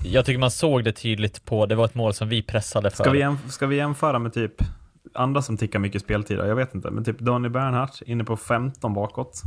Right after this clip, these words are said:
Speaker 2: Alltså, visst,
Speaker 1: Mm.
Speaker 2: det är toppspelare, men
Speaker 1: Ja, det, nu är det svårt att jämföra
Speaker 2: Rupe
Speaker 1: topplag,
Speaker 2: Lavainen
Speaker 1: liksom.
Speaker 2: kanske är bättre att, att jämföra med. Tickar
Speaker 1: Mm.
Speaker 2: tjugotre minuter i Kristianstad, inne på arton bakåt.
Speaker 1: Mm.
Speaker 2: Alltså, okej att han, han...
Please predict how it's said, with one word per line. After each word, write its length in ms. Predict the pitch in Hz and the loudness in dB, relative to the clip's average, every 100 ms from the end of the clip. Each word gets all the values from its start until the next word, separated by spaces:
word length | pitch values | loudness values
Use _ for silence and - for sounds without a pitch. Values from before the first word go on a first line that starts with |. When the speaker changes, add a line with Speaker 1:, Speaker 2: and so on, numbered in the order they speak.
| - | -6
Speaker 2:
Alltså, 220 | 110 113 | -4 0
visst, 160 | 120 95 | 0 2
Speaker 1:
Mm. 40 | |
Speaker 2:
det 60 | 104 | 0
är 80 | 101 | -2
toppspelare, 640 | 110 - - 127 95 98 | -4 -4 -4 -2 -2 -2
men 240 | 101 101 - - - - - - - - - - - - | -4 -6 -10 -20 -20 -20 -20 -20 -20 -18 -12 -12 -10 -2
Speaker 1:
Ja, 200 | 107 104 | 2 2
det, 160 | 110 | 0
nu 160 | 98 113 | 0 2
är 40 | |
det 80 | 107 | 2
svårt 180 | 113 127 | 4 4
att 80 | 139 | 6
jämföra 200 | - 107 | 4 4
Speaker 2:
Rupe 80 | - | 4
Speaker 1:
topplag, 340 | 139 160 - | 4 4 4
Speaker 2:
Lavainen 220 | 107 101 | 4 0
Speaker 1:
liksom. 160 | 98 101 | -2 -4
Speaker 2:
kanske 200 | 107 110 | -4 -2
är 40 | |
bättre 280 | 117 131 92 | -4 -4 -6
att, 200 | 82 - | -6 -6
att 180 | 98 92 | -4 0
jämföra 320 | 98 98 92 | -2 0 -2
med. 160 | 82 98 - | -4 -8 -6
Tickar 220 | - 117 | -4 0
Speaker 1:
Mm. 140 | 117 92 | 2 2
Speaker 2:
tjugotre 200 | 123 117 | 0 0
minuter 280 | 113 107 92 | 0 -2 -4
i 40 | |
Kristianstad, 360 | 95 95 87 85 | -2 -2 -2 -2
inne 140 | 107 | -2
på 80 | 107 95 101 | -4 -4 -4
arton 260 | 127 104 | -2 -2
bakåt. 500 | 90 82 82 - - - - - | 0 -2 -4 -12 -14 -16 -16 -4
Speaker 1:
Mm. 220 | 107 90 - - - - - - | -2 -2 -4 -8 -8 -18 -18 -4
Speaker 2:
Alltså, 300 | 117 113 117 - - - - | 0 0 0 -2 -4 -6 -6
okej 280 | - 120 147 | -4 2 2
att 100 | 120 | 2
han, 140 | 120 110 | 0 -2
han... 140 | 113 | -2